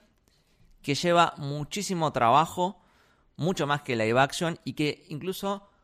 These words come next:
no tiene límites, porque cuando hacemos algo en animación no existe ningún techo. Hay cosas que no se pueden hacer en live action,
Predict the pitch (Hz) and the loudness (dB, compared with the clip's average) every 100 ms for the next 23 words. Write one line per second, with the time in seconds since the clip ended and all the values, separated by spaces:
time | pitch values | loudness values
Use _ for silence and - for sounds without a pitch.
0 | _ 135 175 196 196 170 220 135 127 131 | _ -4 -2 0 -2 0 0 0 0 -2
1 | - - _ _ - 120 - 120 117 - | -6 -18 _ _ -8 -8 -6 -10 -10 -10
2 | 123 131 131 165 165 143 170 170 - 127 | -6 -4 -4 -6 -8 -6 -2 -2 -2 -4
3 | 127 127 131 170 180 - - 143 156 170 | -4 -4 -4 -4 -6 -10 -8 -6 -2 -4
4 | - 180 - 160 143 120 123 147 139 160 | -4 -8 -6 0 0 0 -4 -6 0 0
5 | - 131 120 131 _ _ _ 123 123 143 | 0 -2 -4 -6 _ _ _ -2 -2 -2
6 | 147 - 127 147 131 165 139 120 131 95 | -4 -4 -4 -4 2 4 4 0 -4 -6
7 | 120 120 127 143 - 156 160 | -2 2 2 0 -2 -6 -8